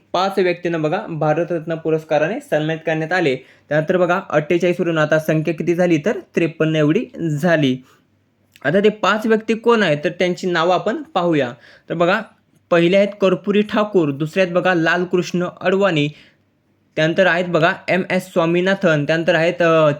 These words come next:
चौधरी चरण सिंह आणि पी व्ही नरसिंह राव. या पाच जणांना बघा दोन हजार चोवीस साली भारतरत्न पुरस्काराने सन्मानित करण्यात आले. आता दोन हजार चोवीस झालं, दोन हजार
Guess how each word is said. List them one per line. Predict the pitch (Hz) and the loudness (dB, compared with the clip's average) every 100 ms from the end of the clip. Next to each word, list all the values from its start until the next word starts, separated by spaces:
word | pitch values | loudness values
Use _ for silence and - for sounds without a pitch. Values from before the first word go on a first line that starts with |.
| - | 2
चौधरी | 160 160 170 185 | 2 2 2 0
चरण | 180 165 165 165 | 0 0 0 -4
सिंह | - 214 202 160 156 - - - | -2 0 2 2 -2 -6 -20 -6
आणि | 139 165 | 0 0
पी | 196 180 160 | 0 0 2
व्ही | 156 202 | 2 0
नरसिंह | 156 147 151 156 175 165 185 | 0 2 2 0 -4 -2 0
राव. | 165 165 156 113 117 _ _ _ - | 0 0 0 0 -4 _ _ _ -4
या | 196 | -2
पाच | 202 196 196 196 | 0 -2 -2 -2
जणांना | 185 185 175 | -2 0 0
बघा | 160 165 214 | 0 0 -2
दोन | 160 170 | -2 -2
हजार | 180 | -4
चोवीस | 185 - 208 208 202 - | -6 0 2 2 -4 -2
साली | 165 131 117 - - _ | 0 0 -6 -14 -20 _
भारतरत्न | - 139 147 165 170 160 165 | -8 -2 0 0 -2 -6 -6
पुरस्काराने | 156 160 156 160 156 180 349 | -4 -4 -2 0 0 -2 -8
सन्मानित | - 170 156 151 156 151 | -4 -2 0 -2 -2 -2
करण्यात | 139 175 - | -2 -4 -6
आले. | 185 156 120 - - _ | -2 -2 -2 -8 -20 _
आता | - | -6
दोन | 170 170 190 | 0 0 2
हजार | 190 | 0
चोवीस | 196 202 185 196 190 | 0 4 4 4 0
झालं, | 175 180 165 | 2 2 0
दोन | 160 | -4
हजार | 165 | -2